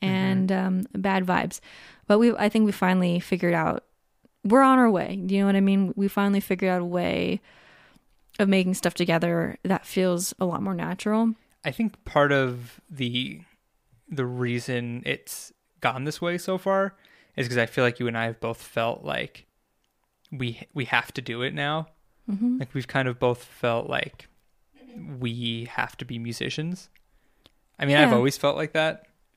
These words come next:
Speaker 1: you know?
Speaker 2: And I always felt until very recently that it was completely out of my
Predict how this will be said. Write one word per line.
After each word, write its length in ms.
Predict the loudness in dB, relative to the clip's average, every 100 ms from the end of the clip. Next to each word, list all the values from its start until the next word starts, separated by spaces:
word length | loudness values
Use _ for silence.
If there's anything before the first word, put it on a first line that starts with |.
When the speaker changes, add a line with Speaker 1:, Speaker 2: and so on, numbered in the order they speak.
| _
Speaker 1:
you 120 | -4
know? 220 | -2 -2 -6 _ _ _ _ _ _ _ _ _
Speaker 2:
And 120 | 2 4
I 120 | 6
always 360 | 6 4 0
felt 360 | -4 -2 -2 -2
until 460 | -2 -2 -2 -2 0
very 240 | 0 0
recently 540 | 0 -2 -4 -6 -2 -2
that 140 | -2
it 140 | -4 -6
was 260 | -8 -8 _ _ -6
completely 800 | -4 -4 -6 -6 -2 0 2 0
out 220 | 0 0
of 140 | -2
my 600 | -6 -4 -4 -2 -4 -6